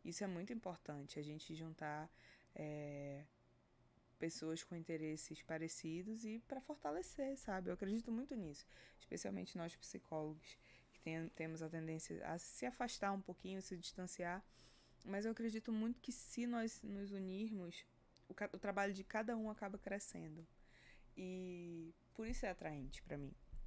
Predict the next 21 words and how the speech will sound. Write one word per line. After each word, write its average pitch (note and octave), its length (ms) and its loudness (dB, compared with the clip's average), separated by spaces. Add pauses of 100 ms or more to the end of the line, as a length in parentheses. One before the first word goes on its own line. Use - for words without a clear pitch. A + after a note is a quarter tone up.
(540)
Aí E3 120 4
eu - 20 4
vou F3 100 2
pra E3+ 140 4
próxima E3+ 340 4
pergunta. D#3+ 440 -2
Por - 180 -2
que A3 100 8
que G#3+ 120 2
é - 20 8
relevante? E3 800 4
Qual F#3+ 180 8
é G3 80 12
o G3+ 40 8
meu F#3+ 140 4
porquê E3+ 580 2 (240)
de D#3 100 -4
fazer D#3 220 0
esse D#3+ 140 -4
networking? D3+ 800 -4 (480)
Bom, F3 320 0